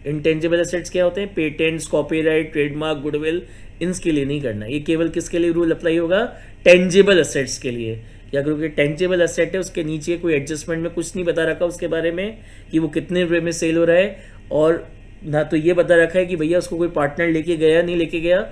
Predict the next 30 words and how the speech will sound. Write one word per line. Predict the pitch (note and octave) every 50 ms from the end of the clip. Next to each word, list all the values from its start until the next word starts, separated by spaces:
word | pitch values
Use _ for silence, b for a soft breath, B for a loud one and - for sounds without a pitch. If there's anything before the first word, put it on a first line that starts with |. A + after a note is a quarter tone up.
| B B B B - -
तो | C#3+ D#3+
उस | E3 -
condition | - - D#3 D3 D#3 D3 D3 D3 - D#3
में | D3+ D#3+ F#3 F#3+ E3
जो | F#3 E3 D3+
भी | D3+ G3+
उसकी | G3+ F3+ - - F3+ F3
tangible | E3 E3 D3+ D3+ D3+ D3+ E3 D#3+ D#3+
asset | D#3 D3+ D#3+ D3+ C#3+ -
की | E3 D3+
book | C#3 C#3 E3 E3 - E3
value | D#3+ D#3 D#3+ E3 E3
है, | F3 G3+ A#3 A#3+ B B B B B -
उसी | F3 E3 F#3+ F#3+
price | E3 - D3 D3 D3 D3
पे | - E3
उसको | D#3 D3 - E3+ D#3 D3
sale | D3 - D#3 D3 D#3 E3
कर | E3 E3 D#3
देंगे, | D3 E3 E3 E3 D#3+ D#3+ D3+ - - -
कर | E3 D3+ D3
देंगे। | D#3+ E3 F3 F#3 G#3 A#3 B3 B B B B B -
एंट्री | B2+ C#3+ D#3 C#3+ C#3+ D#3
हो | D3+
जाएगी | D3 D3 C#3 C#3 C#3+ E3
bank | D#3+ C#3 C#3 C3 C#3 C#3+ C#3+
oblique | C#3+ C#3+ B2+ C3+ D3 C#3+ D3 -
cash | C3 C#3 C3+ - D3
account | A#2+ - C#3 C#3 C#3 C#3 C3 C3
debit | B2 B2+ C3 E3+ G3 A3 A3+ A3